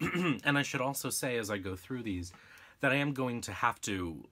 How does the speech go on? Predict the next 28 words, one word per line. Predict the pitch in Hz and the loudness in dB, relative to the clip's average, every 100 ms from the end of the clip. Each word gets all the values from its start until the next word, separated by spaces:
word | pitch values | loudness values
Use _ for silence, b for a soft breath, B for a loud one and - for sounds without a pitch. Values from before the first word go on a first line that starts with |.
| - | -8
rely | 101 95 98 | -4 0 0
on | 101 | 0
stereotype | 92 - 80 78 78 82 76 | -2 -2 -2 -4 -6 -8 -8
to | - 78 | -10 -10
a | |
degree, | 73 80 78 | -10 -10 -8
especially | 76 - 101 - 107 | -6 -4 -4 -4 -6
when | 92 | -6
it | 78 | -6
comes | 87 87 | -8 -8
to | 92 | -8
certain | - - 92 | -10 -8 -8
gendered | 82 85 82 80 | -6 -6 -8 -8
elements, | 82 82 78 67 - - B B B B B B 95 | -8 -8 -10 -10 -10 -12 B B B B B B -2
um, | 101 95 85 80 - | 0 2 -2 -6 -8
particularly | - - 151 - 139 117 113 | -8 -4 -2 0 -2 -2 -2
with | 95 | -4
the | 98 | -2
male | 98 87 85 | -2 -2 -2
and | 85 | -4
female | 82 95 87 80 | -6 -6 -4 -4
lover | 80 80 87 | -6 -6 -6
cards | - 101 101 101 - B B B B | -4 -2 -4 -10 -16 B B B B
and | 101 95 | -2 0
the | |
male | 87 85 82 | 0 -2 -4
and | 82 | -8
female | - 87 82 78 76 73 | -8 -8 -6 -6 -6 -10